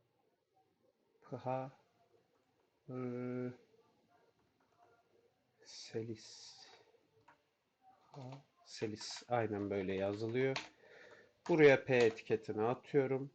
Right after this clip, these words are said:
Burayla işimiz bitti. Ph Selis. Ee, antik kenti Wikipedia diyorum.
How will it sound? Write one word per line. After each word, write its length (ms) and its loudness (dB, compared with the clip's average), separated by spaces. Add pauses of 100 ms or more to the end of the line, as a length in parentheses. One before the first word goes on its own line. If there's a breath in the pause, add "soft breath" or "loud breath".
(180)
Burayla 360 2
işimiz 540 -6
bitti. 500 -4 (720 loud breath)
Ph 320 2
Selis. 800 -4 (2000)
Ee, 640 6 (800 loud breath)
antik 640 -4
kenti 640 -2 (1400)
Wikipedia 1160 -2
diyorum. 460 0